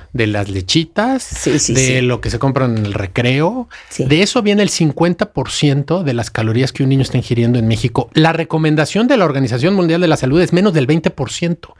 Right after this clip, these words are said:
Speaker 2: Ujú.
Speaker 1: Y en México representa el cincuenta por ciento. Nuestro país es el principal consumidor de bebidas azucaradas en el mundo. Sí,
Speaker 2: Claro.
Speaker 1: o sea, refrescos. Y lo que, lo que, lo que tú puedes ver, que esto no lo debemos de permitir, Marta,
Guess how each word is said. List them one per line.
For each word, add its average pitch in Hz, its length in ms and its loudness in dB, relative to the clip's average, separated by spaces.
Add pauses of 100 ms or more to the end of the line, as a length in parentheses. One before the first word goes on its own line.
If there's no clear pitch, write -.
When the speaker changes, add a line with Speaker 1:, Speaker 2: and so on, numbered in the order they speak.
Speaker 2:
Ujú. 156 280 2
Speaker 1:
Y 156 80 4
en 160 60 2
México 208 340 0
representa 160 580 -2
el 156 60 -4
cincuenta 135 500 -4
por - 140 -14
ciento. - 360 -10 (480)
Nuestro 151 320 2
país 185 340 2
es 214 120 2
el 175 100 0
principal 160 460 0
consumidor 156 580 2
de 165 60 2
bebidas 139 400 0
azucaradas 127 560 -2
en 110 120 2
el 107 120 2
mundo. 160 600 0 (460)
Sí, - 120 -4
Speaker 2:
Claro. 117 140 0
Speaker 1:
o - 20 0
sea, 143 100 2
refrescos. 127 640 -4 (160)
Y 147 120 2
lo 143 140 4
que, 123 260 -4
lo 123 180 0
que, 113 240 -2 (160)
lo 110 180 -2
que 104 80 -4
tú 135 180 -2
puedes 135 220 0
ver, 123 240 -2
que - 100 -6
esto 110 360 -6
no 127 260 2
lo 147 140 2
debemos 120 320 0
de 107 80 -4
permitir, 98 480 -2
Marta, 117 440 -2